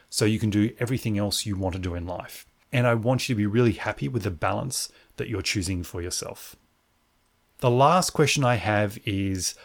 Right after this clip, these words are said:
why would you even listen to me? And I can answer that. So what I'm gonna do is kinda like David Letterman style here. I'm gonna give you my top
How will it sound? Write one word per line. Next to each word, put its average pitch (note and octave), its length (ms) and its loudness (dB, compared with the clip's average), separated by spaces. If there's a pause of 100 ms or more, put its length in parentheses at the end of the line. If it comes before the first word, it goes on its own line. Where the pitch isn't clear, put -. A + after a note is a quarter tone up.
(140)
why A#2 360 2
would C3 220 2
you A#2+ 80 2
even G#2+ 540 -2
listen G2+ 320 -4
to F#2+ 100 -4
me? F2 320 -8
And A#2+ 380 0 (120)
I E3 120 -2
can G3 160 2
answer - 180 -4
that. - 180 -6 (140)
So D3 240 6
what D#3+ 140 8
I'm F3 80 4
gonna E3 100 6
do C#3 200 6
is B2 100 4
kinda C3 260 4
like A2+ 400 4
David A2 280 4
Letterman G#2 300 4
style A2 360 4
here. A#2+ 240 2
I'm A#2+ 100 2
gonna A2 120 2
give G2+ 180 0
you G#2 80 2
my F#2+ 180 2
top - 400 -2